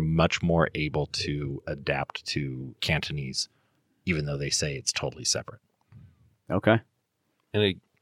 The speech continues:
Speaker 3: there's, we can have a whole podcast about the language
Speaker 2: Yeah, no,
Speaker 3: here,
Speaker 2: I'm just
Speaker 3: but
Speaker 2: super interested. That's, I
Speaker 3: it's
Speaker 2: mean, there's so many, um, ins and outs of raising a family, the experience your,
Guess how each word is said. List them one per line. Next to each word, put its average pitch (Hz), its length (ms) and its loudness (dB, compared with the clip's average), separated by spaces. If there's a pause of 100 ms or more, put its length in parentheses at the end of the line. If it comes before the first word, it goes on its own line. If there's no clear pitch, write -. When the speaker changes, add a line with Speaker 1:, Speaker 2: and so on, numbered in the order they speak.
(720)
Speaker 3:
there's, 98 240 6
we 90 280 0
can 92 100 4
have 78 100 -6
a 69 80 -4
whole 80 160 -4
podcast - 520 -6
about - 280 -4 (140)
the 87 240 -4
language 76 160 4
Speaker 2:
Yeah, 127 160 12
no, 123 220 12
Speaker 3:
here, 110 80 12
Speaker 2:
I'm 110 180 12
just 104 200 10
Speaker 3:
but - 40 2
Speaker 2:
super 113 240 10
interested. 104 500 4
That's, - 500 0 (160)
I 110 160 6
Speaker 3:
it's 98 100 4
Speaker 2:
mean, 92 400 4
there's 92 220 2
so 95 200 2
many, 90 420 2 (140)
um, 80 500 0 (720)
ins 92 220 2
and 87 80 4
outs 90 320 2
of 80 160 -2 (260)
raising 90 380 2
a - 20 -6
family, 90 800 0 (480)
the - 80 0
experience 95 540 4
your, 87 140 -4